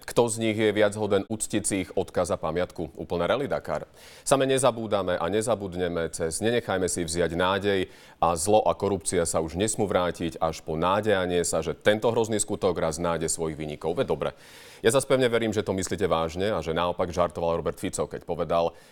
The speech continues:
že spomínanie na nich a pripomínanie brutálnej vraždy je typickým príkladom toho, ako nemá vyzerať demokratická spoločnosť.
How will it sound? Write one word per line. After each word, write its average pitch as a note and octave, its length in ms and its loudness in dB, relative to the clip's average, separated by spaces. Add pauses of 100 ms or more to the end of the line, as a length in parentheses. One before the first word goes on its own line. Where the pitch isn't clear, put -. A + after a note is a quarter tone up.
(100)
že F#2 80 0
spomínanie G#2+ 640 0
na F#2+ 160 2
nich G2 240 -2
a E2+ 80 2
pripomínanie F2+ 640 0
brutálnej F#2 400 0
vraždy F2 400 0
je E2 80 -2
typickým G2+ 400 -4
príkladom F#2+ 480 -2
toho, F#2+ 240 0
ako - 240 -4
nemá F#2+ 400 -2
vyzerať E2+ 400 -4
demokratická E2 640 -4
spoločnosť. D2+ 800 -6